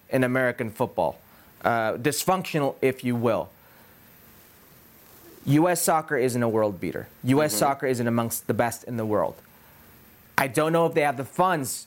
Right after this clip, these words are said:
Speaker 1: to go out and get some that are amongst the best in the world. But if you can, would you
Speaker 2: Yes.
Speaker 1: not?
Speaker 2: Yes, of course. Give me a name. Who are you thinking? Who's a sporting director that's number one in the world? I'll throw, if you can pay,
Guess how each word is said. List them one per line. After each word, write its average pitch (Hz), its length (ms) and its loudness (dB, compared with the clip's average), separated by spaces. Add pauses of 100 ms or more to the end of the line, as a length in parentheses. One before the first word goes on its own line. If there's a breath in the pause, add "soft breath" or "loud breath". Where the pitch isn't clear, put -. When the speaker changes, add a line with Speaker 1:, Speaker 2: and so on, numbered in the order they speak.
Speaker 1:
to 151 120 -2
go 135 100 2
out 131 220 2
and 117 100 -8
get 120 180 -2
some 110 240 -4 (200)
that 127 80 4
are 117 60 2
amongst 117 300 -2
the 113 60 -6
best 104 280 -2
in 117 40 -8
the 104 60 -4
world. 92 260 0
But 147 140 2
if 151 160 -4
you 190 120 0
can, 226 520 0 (180)
would 151 200 2
you 147 80 2
Speaker 2:
Yes. 110 100 2
Speaker 1:
not? 190 340 -2 (1000)
Speaker 2:
Yes, 214 260 2
of 170 140 -4
course. 214 360 2
Give 190 140 2
me 214 100 4
a 214 40 2
name. 196 440 0 (180 soft breath)
Who 214 160 4
are 240 40 4
you 240 120 4
thinking? 190 340 0
Who's 214 160 2
a 214 60 2
sporting 220 440 2
director 185 320 0
that's 160 220 0
number 180 300 2
one 170 240 2
in 160 60 -4
the 156 100 2
world? 135 380 2 (340 soft breath)
I'll 202 140 2
throw, 247 260 2
if - 120 -2
you 247 80 2
can 233 160 0
pay, 233 440 0